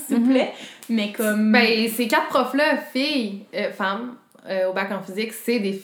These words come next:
Speaker 3: c'est des modèles, là.
Speaker 1: Mhm.
Speaker 3: C'est important de leur rappeler, je pense.
Speaker 1: Ouais.
Speaker 3: Parce que, ben, c'est des leaders, là. Puis de savoir qu'elles sont là, puis qu'elles existent, puis qu'il y a des C'est des safe spaces. Tous les cours qu'elle donne, même si le cours est plate, là.
Speaker 1: Mhm.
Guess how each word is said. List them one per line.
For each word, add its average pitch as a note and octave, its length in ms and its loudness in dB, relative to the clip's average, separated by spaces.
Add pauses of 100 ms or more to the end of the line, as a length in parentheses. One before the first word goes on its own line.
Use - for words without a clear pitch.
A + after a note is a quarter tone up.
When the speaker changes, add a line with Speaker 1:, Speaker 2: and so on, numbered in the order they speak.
(120)
Speaker 3:
c'est - 180 -6
des G3+ 100 -2
modèles, F3+ 420 0
là. F3+ 80 -4 (600)
Speaker 1:
Mhm. A3 220 4
Speaker 3:
C'est G3+ 180 0
important A#3 520 2
de F#3+ 220 -4
leur F3+ 260 2
rappeler, G#3+ 440 -2
je - 80 -10
pense. E4 300 -4 (260)
Speaker 1:
Ouais. C4+ 260 -6
Speaker 3:
Parce G3 240 -4
que, G#3 420 0 (560)
ben, G3+ 320 0
c'est G3+ 140 -6
des G#3+ 100 0
leaders, G#3 480 2
là. F3+ 200 -2 (100)
Puis F#3+ 200 -8
de F3 140 -4
savoir G3 420 0
qu'elles G3 120 -2
sont G3 120 -2
là, G3+ 100 -2
puis G3 80 -8
qu'elles F#3 200 -4
existent, G3 360 -4
puis - 120 -16
qu'il F#3+ 120 -2
y - 20 -6
a F3 40 -6
des - 260 -6 (220)
C'est D#4+ 120 2
des C4+ 120 4
safe G#3 200 0
spaces. G3 340 -4
Tous D4 160 -2
les A#3+ 140 2
cours B3 180 2
qu'elle G3 180 -2
donne, G3 360 0 (180)
même C#4 180 4
si C#4 120 0
le G#3 40 0
cours G3 160 2
est F3 120 2
plate, E3+ 300 0
là. D#3+ 80 -4 (520)
Speaker 1:
Mhm. G#3 280 2